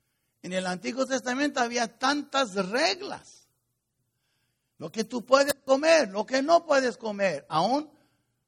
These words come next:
ah, ¿con quién te casarás? ¿Con quién no te puedes casar? Y si estás casado, ¿cuándo puede ser el amor? ¿Y cuándo no puede ser el amor? Usted lee, ahí está todo ahí. Créemelo, tantas reglas.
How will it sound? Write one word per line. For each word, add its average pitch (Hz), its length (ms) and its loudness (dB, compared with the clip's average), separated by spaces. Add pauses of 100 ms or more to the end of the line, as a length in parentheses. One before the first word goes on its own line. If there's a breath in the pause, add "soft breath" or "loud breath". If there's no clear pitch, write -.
ah, 147 240 -4
¿con 214 160 -4
quién 254 240 -2
te 269 140 0
casarás? 277 640 2
¿Con 220 180 -4
quién 269 240 0
no 349 180 2
te 247 140 4
puedes 202 400 0
casar? 165 460 -6
Y 196 100 0
si 214 120 -10
estás 269 240 0
casado, 269 640 0
¿cuándo 196 380 4
puede 269 140 6
ser 285 180 8
el 285 100 4
amor? 330 340 2
¿Y 226 80 -2
cuándo 294 320 2
no 403 220 4
puede 247 280 2
ser 196 180 -2
el 185 120 2
amor? 175 260 -2
Usted 156 300 0
lee, 185 160 2
ahí 151 80 0
está 202 180 -6
todo 175 400 0
ahí. 269 240 -4 (2500)
Créemelo, 196 560 -12
tantas 196 600 -4
reglas. 330 600 -6